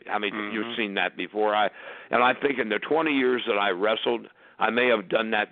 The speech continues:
Speaker 1: five or six times in twenty years. W W E does it five or six times in five or six weeks. So <laughs> there's nothing fresh about it at all. You know, I mean, they just, they wear things out and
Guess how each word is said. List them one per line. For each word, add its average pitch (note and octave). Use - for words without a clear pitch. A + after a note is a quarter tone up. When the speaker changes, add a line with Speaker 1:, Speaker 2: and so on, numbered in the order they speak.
Speaker 1:
five G#2
or F#2+
six A2
times A2
in G2+
twenty G#2+
years. A2
W D3+
W C3+
E D#3+
does A#2+
it A#2
five A2
or A2
six A2
times G#2
in B2+
five B2
or C3
six D#3
weeks. A3
So B2
<laughs> -
there's A#2+
nothing A#2
fresh C3
about F#2
it F#2+
at G#2
all. B2
You F2
know, -
I -
mean, F#2+
they G2+
just, G#2
they G#2
wear G2
things F#2
out G2+
and G2+